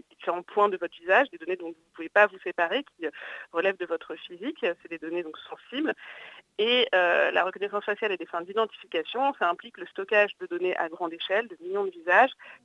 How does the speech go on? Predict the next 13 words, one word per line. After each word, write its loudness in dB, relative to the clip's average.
qui -20
font 0
que -6
plus -14
personne 2
ne -4
peut -4
réellement 0
être -2
anonyme -4
une -10
fois -2
que -4